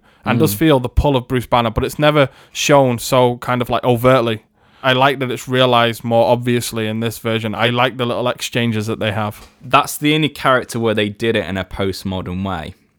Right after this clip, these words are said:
Speaker 2: 'cause that's kind of what the comic book's supposed to be. That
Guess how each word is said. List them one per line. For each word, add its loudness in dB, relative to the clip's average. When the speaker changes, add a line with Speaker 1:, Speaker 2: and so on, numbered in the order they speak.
Speaker 2:
'cause -20
that's -6
kind -8
of -8
what -4
the -6
comic -8
book's -14
supposed -8
to -16
be. -4
That 2